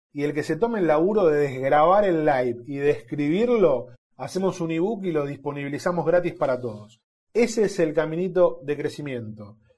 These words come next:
Chicos, es fácil. Quiero vender en Mercado Libre, quiero vender en cualquier lugar online. ¿Qué hago? Elijo los productos que no estén reventando todo el mundo. Segundo, hago buenos sistemas de comunicación para que las publicaciones sean autónomas.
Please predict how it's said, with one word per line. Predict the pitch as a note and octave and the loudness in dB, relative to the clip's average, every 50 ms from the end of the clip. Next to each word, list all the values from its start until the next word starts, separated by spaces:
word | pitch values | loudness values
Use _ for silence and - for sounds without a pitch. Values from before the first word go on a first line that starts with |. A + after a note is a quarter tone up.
| _ - | _ -4
Chicos, | - F#3 F#3 E3+ E3 C#3 B2 - - - | -2 -2 2 4 2 2 2 -2 -6 -6
es | F3 E3 E3+ | -6 -6 -6
fácil. | - - G3+ D#3 - - - B2+ A2+ A2 A2 - | 0 0 2 2 2 -4 -10 -14 -14 -14 -12 -4
Quiero | G3 A3+ A#3 A3+ G#3 | 0 2 2 4 4
vender | F#3 F3 E3+ E3+ F3+ F#3+ F#3+ | 2 0 0 0 0 0 0
en | F#3+ F3 D#3+ | 0 -2 -2
Mercado | D3+ D3 D3 C#3+ E3 E3+ D#3+ | -4 -4 0 2 4 4 4
Libre, | E3+ E3+ F#3 F#3+ F3+ E3 C#3+ | 4 2 2 0 0 0 0
quiero | E3 F#3 F#3+ F3+ | 2 2 4 4
vender | E3 D#3 D#3 E3+ E3+ | 2 2 0 -2 -4
en | E3 E3 | -4 -4
cualquier | C#3+ C#3 C3 B2+ D3+ F3 | -4 -6 -4 0 0 0
lugar | F3 D#3+ D3+ D3+ D#3+ D#3+ | 0 2 2 2 2 2
online. | D#3+ D3 C#3+ D3 D#3 E3+ F3+ F#3+ F#3 F#3 - _ _ _ | 2 -2 -2 -2 0 2 2 0 -2 -4 -12 _ _ _
¿Qué | _ F#3 F#3+ | _ 4 4
hago? | F#3 E3 D3 C3+ B2+ B2 B2 B2 | 4 4 4 2 0 -2 -4 -4
Elijo | C3+ D#3 G#3 G#3 - G#3 | -4 -4 -4 -2 0 0
los | E3+ D#3 - | 0 0 0
productos | - D3+ E3 G3 G#3+ F#3+ F3+ - | 2 2 2 2 2 0 -4 -4
que | - C#3+ C#3 | -4 -6 -6
no | D3+ E3+ | -6 -6
estén | E3+ E3+ _ G3+ G#3 G3 | -6 -4 _ -4 -4 -2
reventando | F3 D#3 D3 D3 C#3+ C#3+ C#3 F3 F3+ F3+ E3 D3+ | -4 -2 -2 -4 -4 -2 0 0 0 0 -2 0
todo | D#3+ E3 D#3+ | 2 2 2
el | D#3 D3 | 2 2
mundo. | C#3 B2+ A#2 A2+ A2 A2 G#2+ G#2 G#2+ _ _ _ _ _ _ | -6 -10 -10 -12 -14 -14 -14 -16 -18 _ _ _ _ _ _
Segundo, | _ - - F#3+ G3+ G#3 A3 G3+ F3+ D#3 C#3 C3+ B2+ B2 - | _ -2 0 2 2 2 2 0 -2 -4 -2 -2 0 2 4
hago | E3 E3+ E3+ E3 D#3+ | 4 4 4 4 4
buenos | E3 F#3 G#3 A3 G#3+ F#3+ - | 4 2 2 2 0 -4 -4
sistemas | F3+ D#3+ - G3+ G3 F#3+ E3+ | -6 -4 -4 -4 -2 0 0
de | E3 | 0
comunicación | D3+ D#3 D3+ D#3 D#3 D#3 E3+ E3 - A#3+ A#3+ A3 F3+ | 0 -2 -6 -6 -2 -2 -2 0 2 0 0 0 -2
para | - C#3 C3+ B2 | -4 -4 -4 -4
que | B2+ | -4
las | C3 B2+ - | -4 -6 -6
publicaciones | - C#3 C3+ C3+ C#3 C#3 - F#3 F3+ E3 | -6 -8 -8 -6 -6 -6 -4 -4 -4 -2
sean | D#3+ F3 E3+ | -2 0 0
autónomas. | F3+ F#3+ F#3+ C4 B3 G#3+ E3 C#3 A#2 G#2+ - | 0 2 2 2 2 2 -2 -4 -6 -10 -16